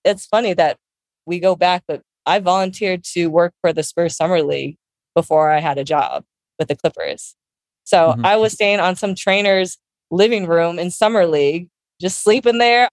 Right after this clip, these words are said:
Speaker 1: I drove myself there 'cause I lived in L A. So I drove to Vegas. They just said, "You can sit in practice." That's all I wanted, was to be able to sit in practice. So <laughs> when I sat in the first practice, there's a seat right next to me. I'm like, "Why is there a seat right here?"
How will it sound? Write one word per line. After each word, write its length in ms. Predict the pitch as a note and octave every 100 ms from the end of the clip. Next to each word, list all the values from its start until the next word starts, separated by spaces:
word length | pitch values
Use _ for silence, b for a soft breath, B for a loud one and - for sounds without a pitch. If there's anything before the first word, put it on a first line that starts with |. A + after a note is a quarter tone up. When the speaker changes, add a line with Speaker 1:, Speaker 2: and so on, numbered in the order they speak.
| -
Speaker 1:
I 120 | F3+
drove 280 | F3 F#3+ A3
myself 340 | A3 A3 A3
there 140 | A3 A3+
'cause 140 | G3
I 100 | E3+
lived 280 | D#3+ E3+ E3
in 100 | D#3+
L 180 | D#3 D#3
A. 140 | D#3
So 140 | D3+ C#3
I 60 |
drove 260 | D3+ D#3 E3
to 100 | G#3
Vegas. 580 | F#3 F3 E3+ E3+ F3 - _ _
They 100 | F#3+
just 220 | G3 F3+ -
said, 220 | D#3+ D3+
"You 100 | F3
can 120 | F3+
sit 140 | E3 B2+
in 40 | -
practice." 560 | C#3+ D#3 - - - _ _
That's 160 | - -
all 100 | F3+
I 60 |
wanted, 380 | F#3+ G3 F#3+ F#3 _ _ _ _ -
was 160 | D#3+ -
to 80 |
be 80 | F3
able 100 | F3
to 40 | -
sit 60 |
in 40 | D#3+
practice. 260 | F3 E3 -
So 100 | F3
<laughs> 40 |
when 80 | A3+
I 100 | G3+
sat 160 | A3+ G#3
in 60 |
the 80 | G#3
first 240 | G3+ F#3+ -
practice, 480 | G#3 G#3+ F3 F#3+ _ _ _ _ -
there's 160 | G3+ F#3
a 60 |
seat 220 | F#3+ - A3
right 120 | A3
next 220 | G#3+ -
to 60 | F3
me. 140 | D3
I'm 120 | D3+
like, 180 | G#3 F#3+
"Why 160 | G3+ C#4 G#4+
is 80 | F4
there 120 | C4+
a 60 | G#3+
seat 260 | - D4+ G#3+
right 160 | E3+
here?" 260 | F3 C#3+